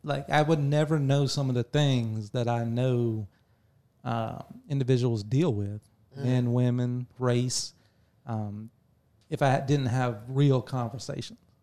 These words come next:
Speaker 1: you know? And that's what I love about podcasting, instead of just, 'cause right now, what happens is Coke does that, and it goes viral, and then you get a bunch of people sharing, "Well,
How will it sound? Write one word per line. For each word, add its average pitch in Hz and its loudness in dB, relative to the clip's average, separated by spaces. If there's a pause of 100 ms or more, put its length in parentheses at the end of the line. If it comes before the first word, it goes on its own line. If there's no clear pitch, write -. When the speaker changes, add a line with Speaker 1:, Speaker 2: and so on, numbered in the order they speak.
(200)
Speaker 1:
you 123 -6
know? 113 0 (200)
And 135 0
that's 135 2
what 135 2
I 123 2
love 117 0
about 117 -2
podcasting, 120 0
instead 120 -2
of 123 -2
just, 123 -2 (420)
'cause 139 -2
right 143 6
now, 143 2
what 139 4
happens 143 4
is 127 -2
Coke 151 2
does 147 2
that, 120 0 (480)
and 131 -2
it 123 0
goes 143 4
viral, 131 4 (600)
and 127 -2
then 131 2
you 135 -2
get 131 2
a 131 4
bunch 135 0
of 131 -6
people 131 0
sharing, 123 2
"Well, 113 2